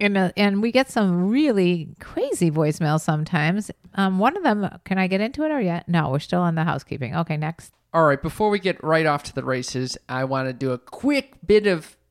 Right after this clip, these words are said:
Speaker 2: Mother's Day housekeeping.
Speaker 1: Well, the, the fact of the matter is, for, for any birthday, Mother's Day, any of these things, the most important thing for me is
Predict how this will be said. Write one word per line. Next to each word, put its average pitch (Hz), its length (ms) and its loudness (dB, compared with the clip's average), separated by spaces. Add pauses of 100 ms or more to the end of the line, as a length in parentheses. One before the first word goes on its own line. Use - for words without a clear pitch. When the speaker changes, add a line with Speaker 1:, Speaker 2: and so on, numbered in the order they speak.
(400)
Speaker 2:
Mother's 214 500 4
Day 143 280 2
housekeeping. 175 760 -4 (300)
Speaker 1:
Well, 277 160 6
the, 277 120 6 (160)
the 226 160 -2
fact - 300 -2
of 277 80 0
the 226 60 2
matter 175 280 4
is, 175 160 0
for, 180 340 -2
for 165 140 -2
any 214 280 0
birthday, 170 400 2
Mother's 156 320 2
Day, 156 120 -2
any 160 180 0
of 147 60 -2
these 147 160 -4
things, 143 340 -2
the 160 80 0
most 196 280 2
important 185 380 -2
thing 160 160 -4
for - 160 -4
me 170 320 0
is 143 320 -2